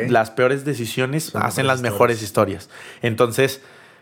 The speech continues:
Speaker 1: yo estoy de acuerdo con eso. O sea,
Speaker 2: <laughs>
Speaker 1: hay veces que inconscientemente sé que tomo una decisión así, pero para ponerle jugo a la vida.
Speaker 2: Pero pon,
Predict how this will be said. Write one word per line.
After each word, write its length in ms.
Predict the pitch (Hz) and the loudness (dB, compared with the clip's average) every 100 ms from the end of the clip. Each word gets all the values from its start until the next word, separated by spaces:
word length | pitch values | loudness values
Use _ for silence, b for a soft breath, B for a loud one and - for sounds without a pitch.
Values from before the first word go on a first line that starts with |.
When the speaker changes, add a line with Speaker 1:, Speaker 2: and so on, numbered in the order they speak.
| B | B
Speaker 1:
yo 140 | 123 131 | 0 2
estoy 180 | 156 156 | 4 4
de 40 | |
acuerdo 360 | 160 156 156 131 | 4 4 4 2
con 140 | 123 | 0
eso. 180 | 147 143 | 0 2
O 40 | 120 | 4
sea, 240 | 123 113 | 6 4
Speaker 2:
<laughs> 420 | - 165 - 165 | 0 -6 -4 2
Speaker 1:
hay 140 | 135 143 | 2 4
veces 320 | 175 208 220 | 2 0 2
que 160 | 214 | 2
inconscientemente 1120 | 185 156 165 147 147 165 165 170 190 185 180 196 | 2 2 2 2 2 0 2 2 2 2 2 2
sé 180 | 175 | 2
que 80 | 160 | 2
tomo 220 | 180 170 | 2 2
una 100 | 175 | 4
decisión 640 | 170 135 123 139 131 139 147 | 4 2 2 2 2 2 0
así, 560 | 139 - 131 127 123 - | -2 -2 0 2 2 4
pero 200 | 127 123 | 4 4
para 180 | 117 | 0
ponerle 320 | 117 117 117 135 | 0 0 2 0
jugo 460 | 131 143 127 123 | 4 4 6 4
a 40 | 131 | 4
la 160 | 123 | 4
vida. 340 | 104 113 90 - | 2 0 -4 -6
Speaker 2:
Pero 220 | 110 107 | -2 -2
pon, 160 | - | 0